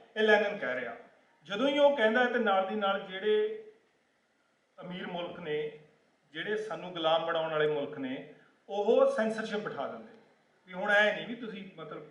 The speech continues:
ਫਿਲਮਾਂ ਬਣਾਓਗੇ, ਅਸੀਂ ਜੋ ਕਹੀਏ ਤੇ ਉਹ ਬਣਾਵਾਂਗੇ, ਅਸੀਂ ਬੈਨ ਵੀ ਕਰਾਂਗੇ ਫਿਲਮਾਂ ਜਿਹੜੀਆਂ ਮਤਲਬ, ਅਹ, ਜੇ ਤੁਸੀਂ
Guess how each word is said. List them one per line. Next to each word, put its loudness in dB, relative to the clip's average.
ਫਿਲਮਾਂ -6
ਬਣਾਓਗੇ, -6
ਅਸੀਂ -8
ਜੋ -6
ਕਹੀਏ -8
ਤੇ -12
ਉਹ -8
ਬਣਾਵਾਂਗੇ, -4
ਅਸੀਂ -10
ਬੈਨ -2
ਵੀ -2
ਕਰਾਂਗੇ -2
ਫਿਲਮਾਂ -10
ਜਿਹੜੀਆਂ -10
ਮਤਲਬ, -10
ਅਹ, -14
ਜੇ -8
ਤੁਸੀਂ -12